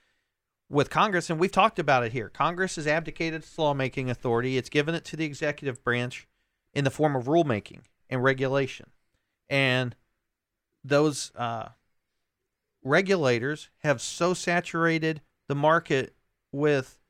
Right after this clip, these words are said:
just regulation after regulation after regulation, whether it's E P A, whether it's energy, commerce,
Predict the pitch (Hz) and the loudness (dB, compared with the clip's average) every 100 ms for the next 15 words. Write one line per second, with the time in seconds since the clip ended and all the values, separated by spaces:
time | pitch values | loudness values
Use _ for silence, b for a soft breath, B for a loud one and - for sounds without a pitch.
0 | _ _ - 135 170 165 160 165 147 147 | _ _ -6 0 2 2 4 4 2 -4
1 | 135 127 127 139 147 143 147 139 - 123 | -6 -4 -2 0 0 0 0 -2 -4 -4
2 | - 117 131 131 131 156 - 127 127 131 | -4 -2 0 0 0 -2 -2 -2 0 0
3 | 123 - 139 139 - 160 120 120 135 127 | -2 -4 -8 -8 -6 -4 -2 0 0 0
4 | 123 123 - - 139 147 147 151 151 131 | 0 -2 -4 -6 -4 -4 -6 -8 -6 -2
5 | 123 135 143 - | -2 -2 -6 -8